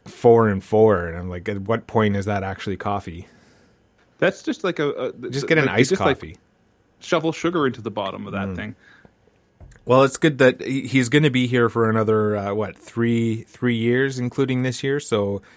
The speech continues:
Speaker 1: good that
Speaker 2: That's a lot
Speaker 1: he's
Speaker 2: of, a lot of, uh, Tim Hortons coffees.
Speaker 1: Yeah, at least he likes it black. I mean, that's, that's better.
Speaker 2: Yeah, yeah. Yeah, that's, that's, that's, that's maybe how you should drink a Tim Hortons coffee if you have to. Uh, but yeah.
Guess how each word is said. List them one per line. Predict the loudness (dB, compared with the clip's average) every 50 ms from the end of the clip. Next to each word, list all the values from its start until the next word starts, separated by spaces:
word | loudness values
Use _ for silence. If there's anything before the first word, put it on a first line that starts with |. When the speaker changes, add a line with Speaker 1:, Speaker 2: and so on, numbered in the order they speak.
| _ _ _ -4
Speaker 1:
good | -2 0 0
that | 0
Speaker 2:
That's | 0 0
a | 0
lot | 2 2 2
Speaker 1:
he's | 2 0 -2
Speaker 2:
of, | -2
a |
lot | 0 0 0 2 0
of, | -2 -2 -2 -2
uh, | -2 -2 -2 -2
Tim | -4 -4 -4
Hortons | -4 -2 -4 -6 -8 -6
coffees. | -6 -6 -6 -6 -8 -14 -14 -14
Speaker 1:
Yeah, | -14 -14 -16 _ _ -6
at | 0 0
least | 0 0 2
he | 2
likes | 2 2 2 2 -2
it | -4 -4 -4
black. | -4 -4 -2 -2 -2 -6 -12 -8 -8
I | -6
mean, | -4 -4 -4 -4
that's, | -4 -6 -6 -8 -12
that's | -10 -8 -8 -8 -6
better. | -4 -2 -2 -2 -2 -4 -4
Speaker 2:
Yeah, | -6
yeah. | -6 -6 -8 -12 _ _ _ _ _ _ _ -6
Yeah, | -4 -2
that's, | -2 -2 -2 -2
that's, | -6 -6 -6 -6 -8 -6
that's, | -6 -6 -6 -10 -10
that's | -4 -2 -2 -2 -4 -10 -18 -18 _ _ _ _ _ _ _ -2
maybe | 2 2 4 4 2 2 0
how | -2 -2
you | -2 -4 -6
should | -8 -10 -12 -10
drink | -8 -6 -6 -6 -4
a | -6 -6 -6 -8 -14 -20 -20 -20 _ -4
Tim | 0 0 2 2
Hortons | 2 0 0 -2 -2
coffee | -2 -2 -2 0 -2 0 0
if | -2 -2 -2
you | -4
have | -2 0 -2 -2 -4 -8
to. | -16 -16 -16 _ _ _ _ _ _ _ _ -12
Uh, | -12 -10 -10 -10 -12 -12
but | -14 -12 -12
yeah. | -12